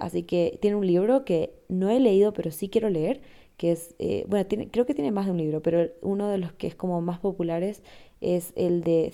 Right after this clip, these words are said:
Think Like a Monk, Piensa como un monje. Em,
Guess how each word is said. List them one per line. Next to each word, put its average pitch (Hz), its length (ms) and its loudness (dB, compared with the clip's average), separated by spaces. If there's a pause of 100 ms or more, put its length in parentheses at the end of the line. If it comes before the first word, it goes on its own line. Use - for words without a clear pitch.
Think 185 340 -4
Like 170 300 -4
a - 40 -8
Monk, 214 360 -2 (760)
Piensa 175 520 -6 (200)
como 170 340 -4
un 170 240 -8
monje. 233 360 -4 (580)
Em, 175 580 2